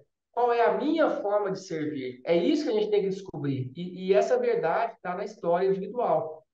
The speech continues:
Então, esse é uma, essa é uma chave pra quem tá assistindo a gente. Se você quer encontrar qual é o seu propósito, vai na sua história, que ele tá ali dentro, escondido.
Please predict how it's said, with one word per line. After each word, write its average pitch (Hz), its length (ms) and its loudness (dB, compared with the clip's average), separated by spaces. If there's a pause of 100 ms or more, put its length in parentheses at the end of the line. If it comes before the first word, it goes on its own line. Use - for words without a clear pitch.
(140)
Então, 208 440 -2 (600)
esse 185 360 0
é 208 40 6
uma, 196 720 2 (220)
essa 151 200 -6
é 208 40 2
uma 254 80 2
chave - 640 0
pra 143 140 -6
quem 165 100 -6
tá 160 120 -2
assistindo 151 320 -6
a 135 120 0
gente. - 320 -8 (260)
Se - 80 -16
você 180 300 -2
quer 240 200 2
encontrar 202 600 0
qual 196 220 2
é 196 100 2
o 190 100 2
seu 190 300 2
propósito, 156 680 -2
vai - 200 0
na - 120 -2
sua - 160 -10
história, 156 480 -2
que 175 100 -6
ele 165 140 -6
tá 156 180 -2
ali 180 180 -2
dentro, 156 280 -4
escondido. 156 520 -8